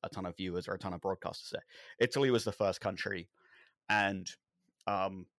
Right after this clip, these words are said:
we had to change the scale on our viewership graphs, uh, three days after they went into lockdown, which was, um,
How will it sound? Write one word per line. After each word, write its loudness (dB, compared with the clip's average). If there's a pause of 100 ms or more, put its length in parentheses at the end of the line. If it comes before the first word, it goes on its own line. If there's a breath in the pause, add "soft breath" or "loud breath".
(300)
we 2
had 2
to -4
change 0
the -4
scale 0 (380 soft breath)
on -2
our -4
viewership -4
graphs, -6 (840 loud breath)
uh, 0 (300)
three 4
days 6
after 4 (100)
they 6
went 4
into -2
lockdown, 2
which 0
was, 2
um, 6